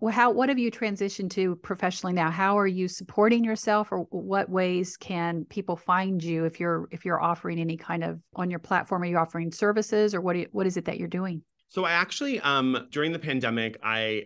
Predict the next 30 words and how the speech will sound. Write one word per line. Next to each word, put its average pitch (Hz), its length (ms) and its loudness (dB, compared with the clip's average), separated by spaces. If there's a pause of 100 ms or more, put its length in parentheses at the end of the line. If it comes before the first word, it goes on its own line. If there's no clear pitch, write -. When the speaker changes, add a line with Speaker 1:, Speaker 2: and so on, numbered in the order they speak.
Speaker 2:
I 123 100 0
worked 135 300 0
as 156 40 -6
a 139 60 -4
publicist 110 460 -2
for 98 100 -4
years. 92 400 -2
And 120 180 0
then 113 140 2
I 113 80 0
was 113 140 -2
like, 117 180 -4
"You 165 80 -4
know 180 100 0
what? 175 220 2
I 139 60 -2
wanna 139 180 -2
do 156 80 -4
my 139 140 2
own 123 180 -2
thing." 123 140 -2
And 113 80 0
then 110 80 -2
the 107 80 -4
pandemic 127 440 0
hit, 120 180 0
it 110 120 -4
kinda 120 180 -2
worked 101 320 -4
out. 117 320 0